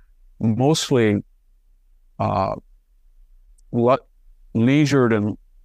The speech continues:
academics in the lounge, and then they're going back and just tearing apart people of the past that were one day away from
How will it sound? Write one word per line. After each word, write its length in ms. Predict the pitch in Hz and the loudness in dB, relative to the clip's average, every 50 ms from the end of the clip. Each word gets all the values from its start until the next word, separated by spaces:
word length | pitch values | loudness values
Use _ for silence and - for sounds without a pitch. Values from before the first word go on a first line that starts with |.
| - - _ _ - | -20 -20 _ _ -4
academics 800 | 127 120 113 - 120 104 101 123 147 160 135 107 98 - - - - | -2 -2 -2 0 -2 0 0 2 2 2 0 0 -2 -6 -8 -6 -2
in 120 | 107 104 | -2 0
the 260 | 101 101 110 113 104 - | 0 0 -2 -4 -6 -6
lounge, 360 | 120 131 160 170 131 107 107 110 | -4 -2 -2 0 0 0 0 0
and 140 | 110 110 | 0 0
then 80 | 113 113 | 0 0
they're 140 | 110 107 98 | 0 -2 -2
going 260 | 98 113 117 117 110 | -2 -2 0 0 0
back 320 | 98 113 117 117 120 - | 0 0 0 -2 -2 -2
and 220 | 107 104 104 101 - - - | -4 -6 -4 -6 -8 -8 -6
just 300 | - 107 - - - _ _ - | -6 -6 -6 -6 -10 _ _ -10
tearing 340 | - - 123 123 135 143 127 | -4 -2 0 2 2 2 2
apart 460 | 107 - - - 113 117 117 - - | 0 -2 -6 -6 -4 -4 -4 -4 -2
people 280 | - 120 - - 104 | -4 -4 -2 -2 -2
of 40 | 95 | -2
the 80 | 95 90 - - | -4 -6 -6 -4
past 600 | - 120 127 139 139 113 101 - - - - - _ - - _ - - _ - | -4 -2 -2 -2 -2 -2 -4 -6 -8 -12 -14 -20 _ -20 -20 _ -20 -20 _ -6
that 180 | - 110 107 - | -4 -4 -2 0
were 120 | - 107 | 0 0
one 500 | 104 104 107 113 120 120 113 110 - - - - _ _ _ _ - - 95 87 - - - | 0 2 2 2 2 2 0 0 -2 -4 -8 -16 _ _ _ _ -18 -14 -14 -14 -10 -6 -2
day 100 | 117 131 | 0 0
away 260 | 123 98 101 110 113 | 2 2 0 0 -2
from 400 | - - 95 92 92 92 90 | -2 -4 -6 -6 -6 -8 -10